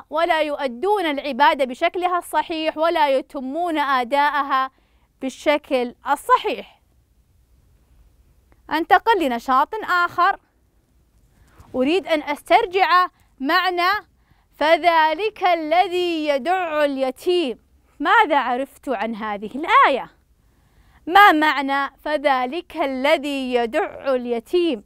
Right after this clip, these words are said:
أحسنتم، هو الذي يهين اليتيم. من هو اليتيم التي عرفناه في آيات سورة الماعون؟ اليتيم هو الطفل الصغير الذي لا أب له،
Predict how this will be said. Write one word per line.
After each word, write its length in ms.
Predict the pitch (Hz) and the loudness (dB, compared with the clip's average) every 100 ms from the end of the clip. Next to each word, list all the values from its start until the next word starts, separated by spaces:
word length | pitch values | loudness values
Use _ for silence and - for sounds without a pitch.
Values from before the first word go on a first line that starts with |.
| - | -6
أحسنتم، 1040 | 302 - - 262 320 440 - 415 427 302 247 - _ _ - | -6 -6 0 2 2 -2 0 2 2 0 -12 -20 _ _ -2
هو 180 | 381 403 | 2 4
الذي 720 | 294 247 262 339 339 311 254 | 4 2 -2 -2 -2 -6 -4
يهين 480 | 233 226 277 370 320 | -6 -6 -6 -6 -6
اليتيم. 560 | 226 214 208 320 320 233 _ - | -6 -8 -6 -4 -4 -6 _ -16
من 160 | - 571 587 508 | -4 -2 2 2
هو 60 | |
اليتيم 480 | 359 330 320 330 285 | 2 2 0 -6 -4
التي 340 | 262 262 262 240 | -2 -4 -2 -4
عرفناه 640 | 233 240 262 311 349 311 | -4 -6 -6 -4 -4 -6
في 240 | 269 247 | -6 -2
آيات 460 | 240 226 233 247 - | 0 2 2 -2 -4
سورة 240 | 277 254 - | -6 -6 -6
الماعون؟ 540 | 254 240 214 233 269 392 _ _ _ _ _ _ - 494 508 | -4 -2 -2 -4 -6 -8 _ _ _ _ _ _ 0 2 4
اليتيم 520 | 320 294 302 330 330 | 2 0 -4 -4 -4
هو 200 | 262 240 | -4 -4
الطفل 460 | 240 - 403 403 370 | -6 -6 -6 0 0
الصغير 720 | 339 - 285 277 294 285 285 | 0 -4 -4 -4 -4 -4 -4
الذي 520 | 233 226 262 254 254 208 | -4 -4 -6 -4 -6 -4
لا 220 | 208 208 | -4 -4
أب 380 | - 277 277 370 | -4 -4 4 6
له، 340 | 415 330 | 6 4